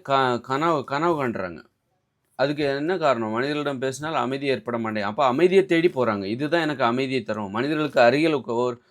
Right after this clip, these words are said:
நிலையா ஒரு இடத்துல உட்கார்ந்தா என்ன ஆகும்? அஹ்,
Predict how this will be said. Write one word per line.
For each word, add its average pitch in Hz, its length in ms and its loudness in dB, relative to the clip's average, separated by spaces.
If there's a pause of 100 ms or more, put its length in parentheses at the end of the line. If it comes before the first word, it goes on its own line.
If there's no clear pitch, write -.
(160)
நிலையா 156 360 10
ஒரு 175 140 10
இடத்துல 165 300 4
உட்கார்ந்தா 160 360 2
என்ன 160 180 0
ஆகும்? 160 280 -4 (500)
அஹ், 143 260 4